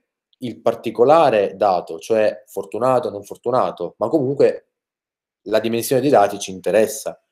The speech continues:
quello non possiamo prescindere, eh, come vi ho detto prima,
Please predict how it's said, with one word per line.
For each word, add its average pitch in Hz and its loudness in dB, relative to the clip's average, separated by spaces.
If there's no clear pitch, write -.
quello 120 2
non 110 -4
possiamo 117 2
prescindere, 85 -6
eh, 87 -14
come 98 -8
vi 101 -6
ho - -6
detto 98 -6
prima, 87 -8